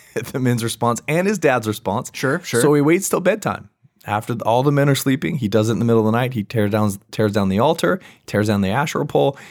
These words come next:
Speaker 1: He builds a new altar, offers a sacrifice on it, and then leaves the second sacrifice on the altar overnight. So when all the guys wake up, they're like, "Who did this?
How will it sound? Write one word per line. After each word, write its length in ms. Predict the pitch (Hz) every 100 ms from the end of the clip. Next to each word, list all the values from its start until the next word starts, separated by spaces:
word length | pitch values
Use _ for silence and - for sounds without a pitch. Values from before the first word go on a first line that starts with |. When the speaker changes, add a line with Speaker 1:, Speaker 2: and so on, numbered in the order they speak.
| -
Speaker 1:
He 100 | - 95
builds 320 | 120 151 131
a 60 |
new 200 | 127 196
altar, 380 | 143 113 - 143 - _ _ _ _ -
offers 320 | 214 185 135
a 40 |
sacrifice 600 | 131 139 - 120 95 90
on 120 | 95
it, 140 | 113 - _
and 160 | 131 143
then 140 | 156
leaves 200 | 165 165
the 120 | - 131
second 400 | - 254 - - - _ - -
sacrifice 720 | - - 98 107 - 101 98 -
on 220 | 131 147
the 100 | 156 117
altar 280 | 104 - 101
overnight. 480 | 95 98 160 - - - - -
So 160 | -
when 100 | 131
all 120 | 156 175
the 100 | 156
guys 220 | 147 131
wake 180 | 131 127
up, 320 | 214 - - _ _ -
they're 100 | 135
like, 220 | 131 127 - _ _
"Who 140 | - 208
did 220 | 247 254
this? 320 | 135 - -